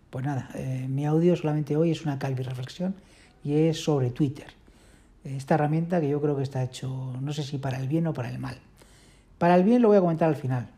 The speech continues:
porque yo prefiero quedarme siempre con lo bueno que no con lo malo. Con lo malo, pues que es una herramienta bastante jodida, que en el momento que dices cualquier cosa ya está alguien ahí a la que salta y a ver si puede ahí arañar un poquito, a ver si puede hacer,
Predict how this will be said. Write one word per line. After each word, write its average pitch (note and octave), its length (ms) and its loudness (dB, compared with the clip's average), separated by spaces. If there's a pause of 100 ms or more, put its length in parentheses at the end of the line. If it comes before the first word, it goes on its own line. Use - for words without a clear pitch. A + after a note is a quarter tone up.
(200)
porque C3+ 600 -8
yo F3+ 120 2
prefiero E3+ 280 2
quedarme D#3 240 4
siempre D3 260 -2
con C#3 140 -4
lo C#3 80 -2
bueno D3+ 260 -2
que C3+ 80 -6
no C3+ 80 -6
con B2+ 100 -8
lo B2 100 -8
malo. - 200 -12 (840)
Con F3+ 120 6
lo F#3+ 80 12
malo, G#3+ 380 6 (920)
pues F3 260 4
que E3+ 260 4
es A#3+ 140 2
una D4 80 4
herramienta E3 440 0
bastante C#3+ 400 -2
jodida, C3 400 -4
que B2+ 100 -6
en B2 40 -4
el C3 60 -2
momento G3+ 280 0
que F#3 540 0
dices E3+ 220 -2
cualquier D3+ 260 0
cosa D#3+ 320 -2
ya D#3 140 -2
está D#3 240 -4
alguien D3 300 -2
ahí C#3 220 -4
a C#3+ 80 -4
la C3+ 120 -6
que C3 80 -6
salta D3+ 460 -10 (360)
y D3+ 60 -6
a D3+ 40 0
ver G3 120 2
si G#3 160 -2
puede F#3+ 360 2
ahí F#3+ 560 -2 (100)
arañar G3+ 380 -4
un B3+ 120 -2
poquito, G3+ 460 -4
a - 20 0
ver A3 100 0
si G#3+ 140 -8
puede G3+ 240 -2
hacer, D#3 500 -8